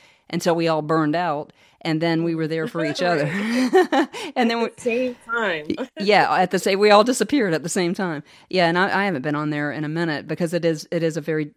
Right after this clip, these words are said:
Speaker 1: it's an interesting app, and some of my favorite people like you I met there, but, but it can be dangerous. But it was a community there for a minute when we were all locked in our houses. And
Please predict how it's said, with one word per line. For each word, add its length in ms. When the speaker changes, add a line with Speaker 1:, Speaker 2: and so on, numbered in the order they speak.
Speaker 1:
it's 220
an 80
interesting 420
app, 420
and 160
some 220
of 120
my 200
favorite 340
people 240
like 260
you 140
I 80
met 320
there, 340
but, 600
but 160
it 140
can 320
be 160
dangerous. 520
But 140
it 100
was 280
a 60
community 520
there 240
for 240
a 60
minute 360
when 120
we 100
were 160
all 140
locked 240
in 100
our 100
houses. 640
And 400